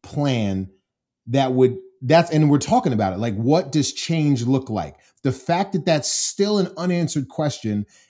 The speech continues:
after, would you say eighteen sixty-five? After almost two hundred years, maybe a hundred and seventy-five years, is why we're in this position. If we were all to come together and say,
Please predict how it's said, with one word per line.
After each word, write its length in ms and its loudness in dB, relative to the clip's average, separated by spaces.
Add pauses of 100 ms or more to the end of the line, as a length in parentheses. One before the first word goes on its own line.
(120)
after, 300 0
would 120 2
you 60 -2
say 120 -2
eighteen 320 2
sixty-five? 640 -2 (360)
After 420 -4
almost 520 0
two 220 2
hundred 420 2
years, 280 4
maybe 160 2
a 40 0
hundred 240 0
and 100 -2
seventy-five 500 0
years, 300 0 (440)
is 220 2
why 380 2
we're 220 2
in 200 2
this 160 0
position. 580 -4 (460)
If 160 2
we 300 2
were 180 2
all 320 0
to 60 0
come 260 0
together 400 2
and 140 2
say, 400 -4